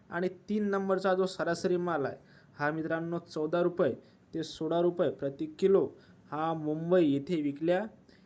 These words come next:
गेलेला आहे. त्यानंतर मित्रांनो जे पुणे गोल टेकली आहे, पुणे गोल टेकडीला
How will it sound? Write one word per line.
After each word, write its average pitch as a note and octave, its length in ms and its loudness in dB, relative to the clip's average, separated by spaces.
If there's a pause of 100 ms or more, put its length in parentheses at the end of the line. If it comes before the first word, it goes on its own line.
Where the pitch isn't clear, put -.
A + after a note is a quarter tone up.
(200)
गेलेला E3+ 380 2
आहे. A2+ 100 0 (120)
त्यानंतर F3+ 420 -2
मित्रांनो G3 520 -2
जे G3 120 2
पुणे F#3+ 340 0
गोल F#3 260 4
टेकली F#3 280 2
आहे, A#2+ 120 2
पुणे D#3 360 -6
गोल E3+ 240 2
टेकडीला F3 500 -2